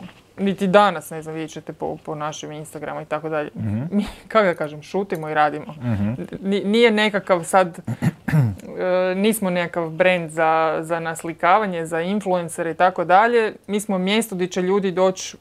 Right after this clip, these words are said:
Speaker 1: po, e, tortu kad žele biti sigurni šta će dobiti. I sad, e, ja volim slatko. Dakle, ja odem u svaku novu slastičarnu koja se otvori.
Speaker 2: Mhm.
Speaker 1: I tako i na-, <laughs> i naši gosti. Meni je to normalno. Često dođe neko, pa: "Joj, bio sam tu, pa bio sam tamo, pa ovak."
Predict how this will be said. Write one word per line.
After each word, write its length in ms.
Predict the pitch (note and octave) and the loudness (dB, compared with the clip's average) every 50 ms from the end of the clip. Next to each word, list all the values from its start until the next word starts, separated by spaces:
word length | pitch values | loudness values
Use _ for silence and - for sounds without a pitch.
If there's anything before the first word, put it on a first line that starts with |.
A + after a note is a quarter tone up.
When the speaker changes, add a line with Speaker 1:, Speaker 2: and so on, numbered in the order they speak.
| F#3+ - | -12 -2
Speaker 1:
po, 340 | - F#3 F3+ F3+ E3+ E3+ E3 - _ _ - | 2 4 4 6 6 4 2 -2 _ _ -20
e, 120 | - - - - F3 E3+ E3+ E3 | -20 -12 -8 -4 -4 -2 -4 -4
tortu 380 | D#3+ - F#3 F#3 G3 F#3+ - F3+ | -2 2 2 2 2 2 -2 -6
kad 180 | D#3+ - E3+ E3 | -4 -4 -6 -4
žele 300 | D#3+ E3+ F3+ F3+ F3 F3 | -2 0 2 2 2 2
biti 200 | D#3 E3 E3+ E3 | 0 -4 -6 -6
sigurni 420 | - - F3+ F3 E3+ E3+ E3 D#3+ | -4 -4 -2 -2 -2 -4 -6 -8
šta 220 | D#3 - - D#3+ D#3+ | -8 -4 -4 -4 -4
će 140 | D#3 - D#3+ | -4 -6 -8
dobiti. 320 | D#3 D3 - - - - _ _ _ - - - _ _ _ | -6 -6 -6 -8 -10 -16 _ _ _ -20 -20 -20 _ _ _
I 80 | - E3+ | -12 -4
sad, 300 | - - F3 D#3+ - - _ _ _ _ _ _ _ _ - | 0 0 0 0 0 -6 _ _ _ _ _ _ _ _ -12
e, 380 | - - D#3+ D#3 D3+ D#3 D3+ - - - _ _ _ | -8 -6 -4 -2 -2 -2 -4 -6 -8 -12 _ _ _
ja 420 | - E3+ D#3+ D3+ D#3 G3+ C#4 C4 - | -8 -4 0 4 6 6 6 4 2
volim 460 | F#3 F3 F#3 F3+ F3+ F3+ E3 D#3+ D#3 - | 0 -2 0 2 2 2 0 -2 -6 -8
slatko. 500 | - - D3+ - - - - - - D#3 - - | -4 -2 -2 -2 -2 -4 -10 -14 -14 -14 -12 -12
Dakle, 260 | - D#3 D3+ - E3 D#3+ | -12 -12 -10 -10 -8 -6
ja 260 | D#3 D#3 D#3+ D#3+ D#3 E3+ _ _ - - - _ _ - - | -4 -2 -2 -4 -4 -8 _ _ -20 -20 -20 _ _ -12 -10
odem 240 | D#3+ D#3+ E3 E3 E3 | -8 -8 -8 -10 -10
u 40 | |
svaku 300 | - - E3 G3 G3 - | -4 -2 -2 -2 -2 -4
novu 200 | E3 D3 C#3 C#3 | -8 -8 -8 -10
slastičarnu 640 | - - D3 D3 - - - - D3 D3 D3+ - D3+ | -10 -12 -12 -14 -14 -16 -18 -16 -16 -14 -14 -16 -16
koja 180 | - - - | -14 -14 -16
se 120 | - - D#3+ | -14 -14 -16
otvori. 380 | D#3+ - - D3+ C#3 - - E3 _ _ _ _ - | -14 -12 -10 -10 -10 -10 -12 -14 _ _ _ _ -10
Speaker 2:
Mhm. 200 | B2 A2 F#2 F#2+ | -8 -6 -6 -4
Speaker 1:
I 20 | G2 | -6
tako 260 | C3 D3 D3+ - G3 | -6 -6 -6 -6 -6
i 60 | F#3+ | -6
na-, 180 | E3+ D#3 E3+ F#3 - - | -6 -8 -8 -10 -12 -14
<laughs> 100 | - - | -12 -10
i 60 | D#3+ | -8
naši 360 | F3 E3 F#3 F#3+ F#3 - - F#3 | -4 -4 -4 -4 -4 -6 -6 -4
gosti. 320 | E3+ F#3 G3+ G3 - E3 | -2 -2 -2 -2 -4 -8
Meni 200 | D#3 D#3+ E3+ F3 | -10 -8 -8 -8
je 40 | E3+ | -4
to 140 | - F#3 F#3 | -2 0 0
normalno. 380 | F3+ F3+ F#3+ F#3 D#3+ C#3+ C#3+ | 2 2 2 2 2 -2 -6
Često 300 | D3 - F3+ F3 F3 F#3+ | -4 -4 -4 -4 -4 -6
dođe 260 | E3 E3 E3 D#3+ D#3+ | -4 -4 -4 -6 -6
neko, 240 | D#3 D3+ D#3 D3+ D#3 | -10 -12 -12 -12 -14
pa: 100 | C#3+ D3+ | -14 -14
"Joj, 240 | D#3+ E3+ F3+ F3 F3+ | -14 -14 -14 -14 -14
bio 200 | E3+ F3+ F3 E3 | -14 -14 -14 -14
sam 240 | - - E3 E3 D#3+ | -14 -14 -14 -12 -10
tu, 160 | - F3+ F3 | -10 -10 -10
pa 120 | E3+ E3 | -10 -12
bio 180 | D3+ D#3 E3 D#3+ | -12 -10 -12 -12
sam 160 | D#3 - D#3 | -12 -14 -16
tamo, 260 | C#3+ D3+ D3+ F3 F3+ | -14 -12 -10 -10 -10
pa 120 | D#3+ - D3 | -8 -10 -8
ovak." 300 | D3+ D#3 D#3+ E3+ - | -6 -4 -6 -6 -6